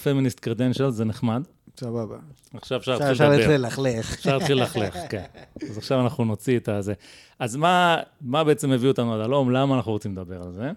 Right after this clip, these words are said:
Speaker 1: הנושא הזה של פמיניזם ב-, ב-, בימינו הוא כן נושא מאוד מעניין. זאת אומרת,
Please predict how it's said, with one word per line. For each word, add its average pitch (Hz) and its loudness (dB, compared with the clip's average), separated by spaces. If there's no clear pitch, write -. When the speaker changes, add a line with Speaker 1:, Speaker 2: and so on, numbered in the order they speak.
Speaker 1:
הנושא 113 0
הזה 123 2
של - -6
פמיניזם 117 -4
ב-, 98 -6
ב-, 98 -6
בימינו 117 0
הוא 113 -12
כן 175 -2
נושא 160 -2
מאוד 135 -2
מעניין. 98 -6
זאת - -16
אומרת, 107 -8